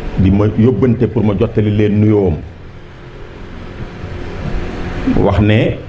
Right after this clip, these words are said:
jotaay bi daf koo ñor, daf koo itteel, itte goo xam ne lu Yàlla dogal rek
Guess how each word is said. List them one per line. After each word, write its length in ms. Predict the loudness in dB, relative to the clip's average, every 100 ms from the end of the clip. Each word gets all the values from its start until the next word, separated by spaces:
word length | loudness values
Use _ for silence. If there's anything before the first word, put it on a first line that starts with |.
| -14 -14 -10 -4 -4 -2 2 2 4
jotaay 320 | 2 4 2 2
bi 100 | 0
daf 120 | 0 0
koo 160 | 2
ñor, 320 | 4 4 2 0
daf 120 | -4 0
koo 140 | -2 0
itteel, 480 | -4 0 0 2 0
itte 300 | 0 0 2
goo 180 | 0 0
xam 160 | 0 2
ne 260 | 0 -2 -10 -16 -18 -18 -18 -16 -16 -12 0
lu 140 | 2
Yàlla 300 | 4 4 4
dogal 320 | 2 2 2 2
rek 220 | 0